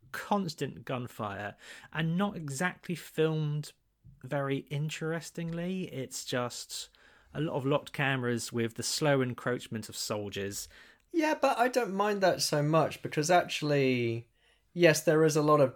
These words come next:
Speaker 2: gunfighting and a lot of fist fighting, but the action is clear. It's not interestingly shot, but it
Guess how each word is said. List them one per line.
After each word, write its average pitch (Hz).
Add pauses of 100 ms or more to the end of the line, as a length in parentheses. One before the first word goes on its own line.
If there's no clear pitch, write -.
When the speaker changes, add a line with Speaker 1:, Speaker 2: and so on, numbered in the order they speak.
(120)
Speaker 2:
gunfighting 113
and 117
a 117
lot 123
of 110
fist -
fighting, 107
but 123 (460)
the 151
action 160
is 180 (180)
clear. 117
It's 123
not 196 (240)
interestingly 110
shot, 110 (100)
but 117
it 135